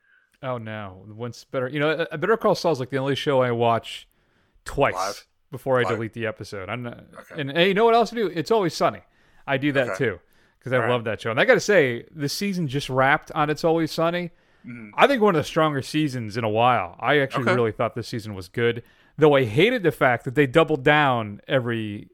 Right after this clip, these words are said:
Speaker 1: night. So they only did ten episodes, and they did two per night. So five weeks and we're done.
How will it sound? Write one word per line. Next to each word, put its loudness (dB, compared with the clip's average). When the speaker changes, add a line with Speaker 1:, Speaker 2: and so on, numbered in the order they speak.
Speaker 1:
night. -8
So 4
they 2
only 2
did -2
ten 0
episodes, 0
and -2
they -2
did -10
two -4
per -2
night. 0
So -6
five 4
weeks -4
and -6
we're -2
done. -4